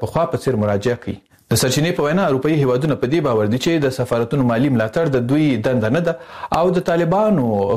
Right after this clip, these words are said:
حکومت هم دوی ته د منلو نه ده. نو ځکه له استازولیو د بندېدو غوښتنه شوې. البته د سرچینې په خبره چې اروپایي هیوادونه په دې فکر کوي چې څنګه د افغانانو د هویت د تثبیت،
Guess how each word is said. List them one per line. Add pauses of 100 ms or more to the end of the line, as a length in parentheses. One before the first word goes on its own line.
حکومت
هم
دوی
ته
د
منلو
نه
ده.
نو
ځکه
له
استازولیو
د
بندېدو
غوښتنه
شوې. (360)
البته
د
سرچینې
په
خبره
چې (400)
اروپایي
هیوادونه
په
دې
فکر
کوي
چې (120)
څنګه
د
افغانانو
د (120)
هویت
د
تثبیت،